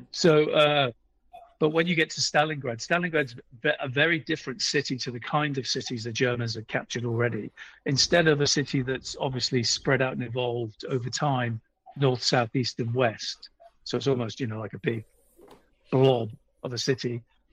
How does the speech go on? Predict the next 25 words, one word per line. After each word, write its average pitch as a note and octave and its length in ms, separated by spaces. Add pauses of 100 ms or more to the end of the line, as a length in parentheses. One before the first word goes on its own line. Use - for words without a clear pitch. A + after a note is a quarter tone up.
(120)
Stalingrad D3+ 720 (120)
was, C#3 340 (100)
was C#3 200
like C3 180
a C3+ 80
ribbon C3 480
along C3 220
the C3 100
river, D3 240
and A#2 160
it A#2 80
stretched - 540
for B2+ 120
miles, C3+ 480
uh, C3 180 (360)
uh, B2 120 (240)
in C#3 220
kilometers, D#3 540
probably C#3 760 (520)
thirty C#3 380
to A2+ 120
forty C3+ 320
kilometers B2 560
long. C#3+ 400 (220)
Uh, A#2+ 400